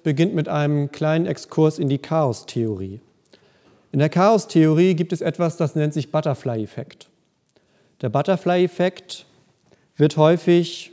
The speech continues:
mit dem Satz zusammengefasst: „Kann der Flügelschlag eines Schmetterlings in Brasilien einen Tornado in Texas auslösen?“ Zum ersten Mal habe ich davon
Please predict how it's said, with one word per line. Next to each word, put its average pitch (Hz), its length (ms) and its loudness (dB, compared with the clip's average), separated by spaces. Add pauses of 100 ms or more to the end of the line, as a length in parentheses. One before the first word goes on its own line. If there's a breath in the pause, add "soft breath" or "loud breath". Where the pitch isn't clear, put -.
(120)
mit 147 160 0
dem 151 100 2
Satz 151 300 0
zusammengefasst: 147 960 -2 (840)
„Kann 170 240 -2
der 202 120 -2
Flügelschlag 175 840 -2
eines 131 260 -4
Schmetterlings 190 840 -4
in 131 160 -2
Brasilien 196 800 -2 (480 soft breath)
einen 160 240 -2
Tornado 135 480 -2
in 131 140 -6
Texas 127 420 -10
auslösen?“ - 480 -14 (840)
Zum 143 160 -4
ersten 165 320 -4
Mal 160 360 -2 (340 loud breath)
habe 151 100 0
ich 147 60 -4
davon 147 460 -4